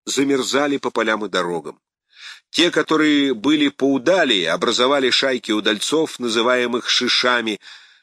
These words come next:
Они нападали на поляков неожиданными налетами, вели с ними партизанскую войну. «Было тогда, — говорит современное сказание, — такое лютое время Божьего гнева, что люди не чаяли себе спасения.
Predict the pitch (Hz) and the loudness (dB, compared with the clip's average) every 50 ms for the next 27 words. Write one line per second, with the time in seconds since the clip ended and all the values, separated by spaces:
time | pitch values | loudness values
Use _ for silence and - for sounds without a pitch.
0 | _ - - 117 143 156 151 143 - 135 131 143 143 135 139 131 135 - 120 117 | _ -4 -2 0 2 2 2 2 0 2 2 2 2 2 2 0 0 2 2 4
1 | 123 131 131 - 127 110 113 120 120 117 117 135 135 117 113 110 110 104 101 98 | 4 2 2 0 -2 -4 0 2 2 2 2 2 0 -2 -2 -4 -4 -4 -2 -2
2 | 98 95 98 131 160 165 - 139 135 127 113 95 95 98 123 135 - - - 113 | -2 0 2 2 2 2 0 -2 -2 -2 -2 -4 -4 -4 -2 -2 -4 -4 -4 -6
3 | 113 113 110 - - 92 85 - 90 85 85 92 92 87 - - - 85 78 73 | -6 -6 -6 -6 -6 -6 -6 -4 -6 -4 -4 -4 -4 -4 -6 -6 -6 -6 -6 -4
4 | 71 73 76 73 73 73 69 67 _ _ _ _ _ _ _ _ _ _ _ _ | -4 -6 -6 -6 -8 -12 -14 -16 _ _ _ _ _ _ _ _ _ _ _ _
5 | _ _ _ _ _ _ _ - - - - _ _ 160 156 165 226 226 196 160 | _ _ _ _ _ _ _ -20 -20 -20 -20 _ _ -2 0 2 2 4 2 0
6 | - - 135 117 110 101 104 98 90 78 - 101 104 98 95 85 - - 98 90 | 2 0 -2 -2 0 0 0 0 0 0 -2 -2 0 0 -2 -2 -4 -4 -4 -4
7 | 95 95 101 98 90 85 82 82 82 - - - 98 90 85 98 90 82 78 73 | -4 -2 -2 -4 -4 -4 -4 -4 -2 -2 -2 -2 -4 -4 -4 -2 -4 -4 -4 -8
8 | 64 - - _ - 110 - - 185 196 180 170 165 156 156 151 - - 135 127 | -12 -14 -8 _ -4 -4 0 2 4 4 4 4 4 2 0 0 0 0 2 2
9 | 120 107 98 110 117 123 120 107 104 92 78 73 85 110 113 101 92 98 95 87 | 2 2 0 0 2 2 2 0 -2 -4 -4 -2 0 0 0 0 0 -2 -2 -4
10 | 80 73 82 92 120 151 165 139 107 - - _ _ _ _ - - - - - | -4 -6 -6 -4 -2 0 0 -2 -2 -6 -10 _ _ _ _ -20 -20 -20 -10 -6
11 | - - - 151 160 160 175 170 147 160 160 156 143 - - 151 147 143 135 135 | -4 -2 0 2 2 2 2 2 0 0 0 0 -2 0 0 0 2 2 0 0
12 | 131 127 - - 113 98 107 104 - - - 98 92 - - 104 95 87 78 67 | 0 -2 -2 -2 -2 0 0 -2 -2 -2 -2 -2 -2 -2 -2 -2 -2 -4 -6 -8
13 | - _ | -16 _